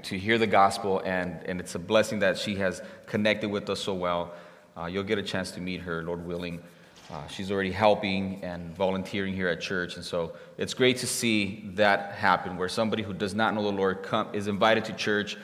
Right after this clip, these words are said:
they hear the gospel, the Lord reaches them, they are baptized, and they become, uh, part of our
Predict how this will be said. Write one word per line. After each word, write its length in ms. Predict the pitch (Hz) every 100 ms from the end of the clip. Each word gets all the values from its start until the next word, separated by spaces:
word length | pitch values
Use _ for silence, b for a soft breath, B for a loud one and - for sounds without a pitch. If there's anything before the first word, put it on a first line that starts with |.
| B B
they 120 | 98
hear 260 | 95 127 127
the 80 | 117
gospel, 680 | 104 98 98 - 98 92
the 120 | 90 98
Lord 400 | 101 107 107 104
reaches 420 | 107 101 95 87
them, 280 | 92 92 87 B B -
they 140 | 95 95
are 100 | 92
baptized, 720 | 98 101 101 - 92 92 -
and 140 | 92
they 80 | 87
become, 560 | 82 85 - 98 95 92 B B B -
uh, 240 | 85 80
part 260 | 80 101 98
of 100 | 90
our 240 | 87 85